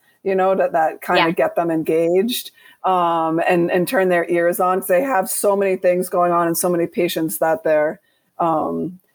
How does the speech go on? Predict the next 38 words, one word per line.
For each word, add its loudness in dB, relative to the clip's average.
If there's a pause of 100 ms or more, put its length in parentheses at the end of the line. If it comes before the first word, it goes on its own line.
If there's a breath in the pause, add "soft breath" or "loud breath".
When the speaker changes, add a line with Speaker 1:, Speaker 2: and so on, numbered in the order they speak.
(120)
Speaker 1:
and 2
as 0
well, 0
to -4
your 2
point, -2
being 2
patient, -2
um, -4 (500)
is 2
always, 0
Speaker 2:
Mm-hmm. -6
Speaker 1:
is -2
always -2
key, -4 (160)
um, -2
and 2
not 0
taking -2
it -2
to -2
heart. 0
I 2
Speaker 2:
Right. 4
Speaker 1:
love -2
that, -2
'cause -4
there's -2
so 0
many -2
Speaker 2:
Yes. 2
Speaker 1:
things, -6
uh, -4 (440)
like 0
when -2
I 2
had 2
a 2